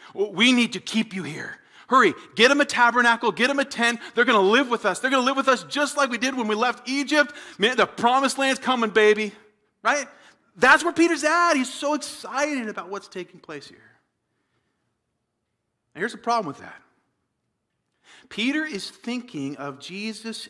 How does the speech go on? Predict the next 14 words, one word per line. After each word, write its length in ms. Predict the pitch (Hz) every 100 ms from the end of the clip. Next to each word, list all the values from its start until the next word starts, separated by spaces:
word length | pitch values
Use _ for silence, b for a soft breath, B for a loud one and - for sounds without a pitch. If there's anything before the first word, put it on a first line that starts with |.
| -
and 240 | 147 143
Moses 640 | 160 190 202 214 214 - -
and 140 | 151
Elijah 880 | 139 131 156 175 175 165 120 117 120 b b b b b _ _
as 240 | 139 135 120
though 240 | 156 151
they're 300 | 127 127 127 -
equals. 920 | 135 - 98 85 - - - - - _ _ _ _ _ _ _ _ _ _ _ _ _ _
He 80 | 185
calls 240 | 254 254
Jesus 340 | 254 247 233
rabbi 680 | 151 131 175 202 202 147 139
or 180 | 127 139
teacher, 720 | 135 - 233 233 - 131 139